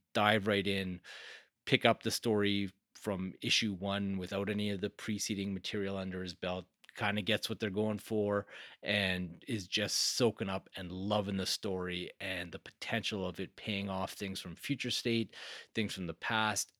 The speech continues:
and where it could lead for D C at the end of this thing.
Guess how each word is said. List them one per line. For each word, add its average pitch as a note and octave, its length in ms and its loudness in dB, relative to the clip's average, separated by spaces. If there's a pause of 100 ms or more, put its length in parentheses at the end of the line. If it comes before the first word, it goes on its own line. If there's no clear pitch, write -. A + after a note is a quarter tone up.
and F#2+ 500 -4 (140)
where G#2+ 380 -2
it F#2+ 100 -10
could G2 220 -8
lead G2+ 280 -4
for F#2 520 -4 (500)
D G#2+ 180 2
C F#2+ 680 -2
at G2 180 -2
the G#2+ 160 0
end C3 140 6
of C3+ 100 4
this C3 160 4
thing. D#3+ 440 -2